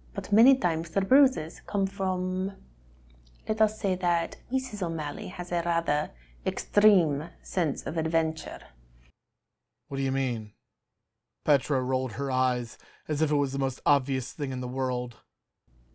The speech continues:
Speaker 1: When she and Mister O'Malley are together, their lovemaking is not gentle. Do you understand me?
Speaker 2: I nodded.
Speaker 1: I'm never sure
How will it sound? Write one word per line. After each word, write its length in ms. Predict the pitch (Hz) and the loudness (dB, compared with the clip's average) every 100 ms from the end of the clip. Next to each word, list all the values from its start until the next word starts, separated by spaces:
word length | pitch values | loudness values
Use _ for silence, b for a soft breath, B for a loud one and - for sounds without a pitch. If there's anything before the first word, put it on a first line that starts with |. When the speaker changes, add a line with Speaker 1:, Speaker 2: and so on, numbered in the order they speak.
| - | 2
Speaker 1:
When 160 | 220 | 4
she 400 | 208 - 262 262 262 | 4 4 2 2 0
and 220 | 202 220 | 2 4
Mister 360 | 339 339 - | 4 2 -2
O'Malley 440 | 185 170 156 - - | -2 -2 -6 -6 -8
are 100 | - | -8
together, 480 | - 190 294 302 294 294 - _ - | -4 4 6 8 4 2 -14 _ -6
their 140 | 175 | 0
lovemaking 880 | 185 254 269 285 269 269 269 262 - 359 | 4 6 6 4 4 2 2 2 -4 -2
is 220 | 247 254 | 0 6
not 300 | 269 330 339 | 6 6 0
gentle. 420 | - 240 190 - 190 - _ _ - _ _ - - | 2 2 2 -6 -14 -18 _ _ -20 _ _ -20 -6
Do 80 | 214 | 2
you 20 | |
understand 520 | 233 240 - 214 226 | 4 2 0 2 2
me? 220 | 285 427 - - - - _ _ - - - - _ _ _ - | 2 0 -4 -20 -20 -20 _ _ -20 -20 -20 -20 _ _ _ -6
Speaker 2:
I 100 | 139 | -2
nodded. 460 | 127 120 117 123 - _ _ _ b b b | 0 0 0 -6 -8 _ _ _ b b b
Speaker 1:
I'm 160 | 185 | 6
never 180 | 196 185 | 6 6
sure 460 | 190 240 220 226 | 2 6 6 6